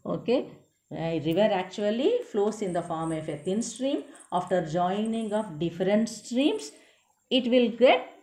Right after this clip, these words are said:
bigger. This happens because many small streams joining it as the stream flow. Okay, children. Small rivers or streams which join a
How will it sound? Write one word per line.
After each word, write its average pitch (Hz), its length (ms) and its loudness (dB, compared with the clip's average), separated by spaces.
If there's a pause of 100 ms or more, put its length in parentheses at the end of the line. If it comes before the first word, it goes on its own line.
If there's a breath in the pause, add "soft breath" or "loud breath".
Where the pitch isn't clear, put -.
(220)
bigger. 156 800 4 (440 loud breath)
This 302 260 4
happens 208 540 4
because 170 520 0
many 262 380 6
small 214 500 2
streams 165 640 0 (320 loud breath)
joining 180 680 4
it 160 300 0 (380 loud breath)
as 165 240 2
the 170 160 2
stream 180 500 -2
flow. 175 720 4 (640)
Okay, 165 240 -4
children. 196 440 -2 (640 loud breath)
Small 165 580 0
rivers 190 640 2 (220 soft breath)
or 165 240 0
streams 285 680 2 (180 loud breath)
which 175 300 4
join 202 560 4
a 233 340 2